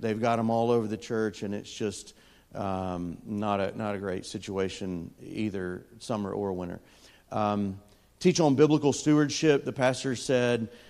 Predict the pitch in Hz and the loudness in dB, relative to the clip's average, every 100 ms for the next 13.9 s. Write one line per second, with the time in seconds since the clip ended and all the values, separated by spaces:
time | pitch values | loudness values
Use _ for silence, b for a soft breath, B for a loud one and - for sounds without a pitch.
0 | B - 117 110 107 117 131 143 156 117 | B -4 2 4 4 2 0 4 6 4
1 | 117 107 113 104 - 160 123 123 107 98 | 2 -2 -2 -4 0 4 4 4 4 2
2 | 92 B B - 113 107 101 101 98 98 | -2 B B -10 -6 -2 -2 -2 -4 -6
3 | - _ - 113 117 113 107 117 120 107 | -12 _ -6 -4 -2 -2 -4 -2 -2 -2
4 | - 117 123 117 117 - 123 131 139 131 | -4 0 2 2 0 -2 2 4 6 4
5 | 123 135 127 120 117 120 110 - 113 98 | 0 0 0 0 2 2 2 -2 -4 -2
6 | 123 117 110 107 117 113 98 131 113 104 | -2 0 2 4 2 0 0 0 0 0
7 | 101 113 120 110 104 B B B 107 98 | -2 2 2 2 -2 B B B -6 -4
8 | 123 123 110 - 127 123 120 117 101 110 | -2 0 0 -2 0 2 2 2 -2 -4
9 | 127 120 - 117 113 110 107 101 120 113 | -2 -2 -2 0 0 0 -2 -4 -2 0
10 | 113 117 110 107 117 107 107 113 120 117 | -2 -2 -2 0 0 0 0 0 0 -2
11 | B B B - 113 110 113 110 110 120 | B B B -4 -2 4 4 4 2 -4
12 | 107 - 113 117 120 117 107 104 101 - | -6 -2 0 2 2 0 -2 -6 -8 -4
13 | 117 110 - 120 113 110 110 107 | -2 -2 -4 -4 -2 -2 0 -2